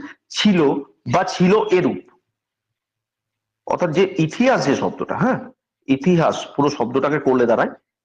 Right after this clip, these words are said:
এমনই ছিল বা এরূপ ঘটেছিল। অর্থাৎ আমরা পরিষ্কার বুঝতে পারছি এমনই ছিল বা এরূপ ঘটেছিল, এটা দ্বারা আমরা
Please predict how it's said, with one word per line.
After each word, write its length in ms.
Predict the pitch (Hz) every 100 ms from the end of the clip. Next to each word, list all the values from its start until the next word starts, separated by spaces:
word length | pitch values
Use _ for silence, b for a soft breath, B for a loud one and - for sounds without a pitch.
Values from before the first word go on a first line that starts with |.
| _ -
এমনই 480 | 151 156 190 202 208
ছিল 300 | - 160 262
বা 420 | 156 262 - - _ -
এরূপ 280 | 160 208 156
ঘটেছিল। 420 | - 123 117 95 - _ _ _ _ _ _ _ _ _ _ -
অর্থাৎ 280 | 180 180 180 - - -
আমরা 180 | 147 160
পরিষ্কার 340 | 160 170 180
বুঝতে 220 | 151 139 127
পারছি 180 | 117
এমনই 420 | - 139 151 170 165
ছিল 280 | - 110
বা 380 | - 143 - - -
এরূপ 240 | 160 180 -
ঘটেছিল, 360 | 131 113 110 b b -
এটা 140 | 156
দ্বারা 180 | 185 180
আমরা 360 | 180 196 -